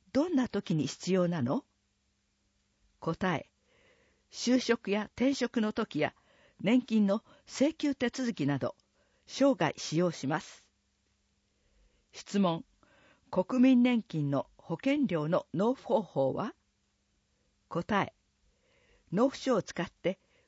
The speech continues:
コンビニなどで納める方法のほか、口座振替やクレジットカード、決済アプリやペイジーを使用した電子納付もあります。また、保険料をまとめて前払い、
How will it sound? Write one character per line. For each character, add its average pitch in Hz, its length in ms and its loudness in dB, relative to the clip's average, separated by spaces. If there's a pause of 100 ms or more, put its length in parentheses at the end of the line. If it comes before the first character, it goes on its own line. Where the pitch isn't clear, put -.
(140)
コ 254 180 2
ン 294 80 0
ビ 277 140 2
ニ 277 100 4
な 262 140 2
ど 151 140 -2
で 143 220 -4
納 190 240 -2
め 214 120 0
る 156 80 -4
方 151 200 -2
法 151 220 -2
の 139 100 -2
ほ 151 140 -6
か、 - 240 -10 (720)
口 240 240 -2
座 214 100 0
振 247 140 -4
替 170 380 -4
や 135 180 -8 (400)
ク - 100 -2
レ 240 140 6
ジ 240 100 -2
ッ 214 40 -2
ト - 180 -6
カ 196 220 -8
ー 127 40 -6
ド、 - 180 -12 (520)
決 185 220 -4
済 247 260 -2
ア 240 100 -2
プ 165 140 -8
リ 139 100 -4
や 139 160 -2 (460)
ペ 311 200 4
イ 254 40 2
ジ - 160 0
ー 160 120 6
を 165 60 4
使 165 220 -2
用 165 120 4
し - 160 -10
た 151 220 -6 (380)
電 294 180 4
子 262 160 -4
納 262 180 4
付 160 120 -4
も 170 180 0
あ 131 80 -2
り 135 100 -2
ま 127 140 -2
す。 - 220 -20 (540)
ま 180 120 -4
た、 180 240 -4 (240)
保 170 180 -6
険 269 200 2
料 190 200 2
を 156 60 4
ま 165 140 -2
と 208 120 -2
め 190 140 2
て - 180 -4 (120)
前 208 220 0
払 175 280 -4
い、 - 60 -16